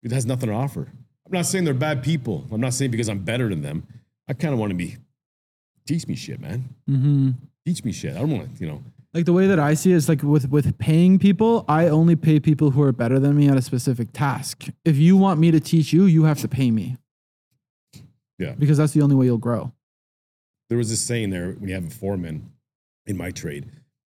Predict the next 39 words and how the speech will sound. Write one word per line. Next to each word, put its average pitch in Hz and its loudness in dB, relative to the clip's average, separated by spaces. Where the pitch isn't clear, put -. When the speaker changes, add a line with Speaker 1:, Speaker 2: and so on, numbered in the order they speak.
Speaker 1:
and 101 -8
a 98 -6
lot 117 -4
of, 127 -10
a - -14
lot 113 -4
of 123 -4
people 131 -4
who 104 -2
are 101 -2
in 92 -4
a 82 -6
foreman 104 -6
position, 85 -10
in 85 -6
a 80 -8
position 85 -10
of 73 -12
hiring, 78 -10
they 110 -2
would 101 -4
hire 135 -4
people 120 -6
less 120 -4
qualified 110 -6
than 80 -8
themselves 78 -10
to - -10
make 101 -4
themselves 98 -6
feel 95 -8
more 101 -4
important 90 -8
to 90 -10
the 85 -6
owner 85 -8
of 78 -10
the 73 -12
company 78 -10